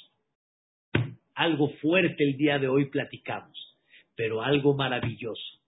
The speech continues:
que si lo vamos a inyectar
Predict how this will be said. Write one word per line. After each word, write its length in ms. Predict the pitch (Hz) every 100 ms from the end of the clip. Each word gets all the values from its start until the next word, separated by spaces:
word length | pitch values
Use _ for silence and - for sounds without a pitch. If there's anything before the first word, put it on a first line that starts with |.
| _ _ - _
que 140 | 139 135 -
si 100 | 127
lo 180 | 123 110
vamos 420 | 165 208 131 - - - _ _ _ _ _
a 120 | 123
inyectar 960 | 123 131 131 123 - - - 160 104